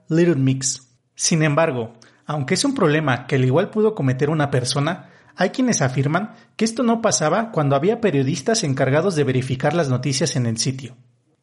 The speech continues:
Aún así, el desarrollo constante de la inteligencia artificial ha demostrado poder redactar y usar el lenguaje humano para contar noticias,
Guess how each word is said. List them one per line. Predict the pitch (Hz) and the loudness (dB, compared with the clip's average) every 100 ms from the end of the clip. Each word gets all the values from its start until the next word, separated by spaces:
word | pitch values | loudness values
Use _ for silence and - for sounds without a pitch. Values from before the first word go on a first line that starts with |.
| _ _ _ _ _ _ _ | _ _ _ _ _ _ _
Aún | 151 180 285 | 2 2 2
así, | 269 - 151 226 - - _ _ - | 0 0 -2 -2 -6 -20 _ _ -2
el | 147 | 0
desarrollo | 147 175 165 202 247 | 2 0 0 0 0
constante | 208 139 131 165 147 127 | 0 0 0 -2 0 -2
de | 120 | 0
la | 117 | -2
inteligencia | 113 135 127 117 180 233 | -2 0 0 0 0 0
artificial | 220 147 127 113 143 156 214 - _ _ _ | -2 -4 -4 -4 0 -2 -4 -16 _ _ _
ha | 180 | -2
demostrado | 262 220 135 - 135 131 196 - - - - _ | 2 2 0 0 0 2 0 -4 -16 -20 -20 _
poder | 165 160 220 | 0 4 2
redactar | 226 156 135 135 156 - - | 2 0 0 2 0 0 -2
y | 131 | 0
usar | 127 185 | 2 0
el | 190 | 2
lenguaje | 139 123 165 170 | 0 2 0 0
humano | 143 135 151 202 - - _ | 0 2 0 -4 -10 -20 _
para | 160 139 131 | 0 0 2
contar | 131 127 160 | 0 0 0
noticias, | 147 131 123 - - - | 0 -2 -4 -6 -8 -12